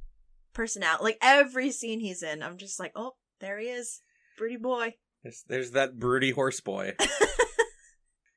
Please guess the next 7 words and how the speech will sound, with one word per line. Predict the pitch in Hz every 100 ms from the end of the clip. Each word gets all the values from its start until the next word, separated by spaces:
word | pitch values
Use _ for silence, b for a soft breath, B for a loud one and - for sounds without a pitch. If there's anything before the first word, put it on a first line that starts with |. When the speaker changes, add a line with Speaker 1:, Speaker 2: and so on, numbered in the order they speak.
| _
Speaker 2:
It's | - -
just, | - - _ _ - 143 135
that's, | 160 156 -
that's | 135 139 135
just | 160 160 -
his | 170
nature. | 143 180 - 104 -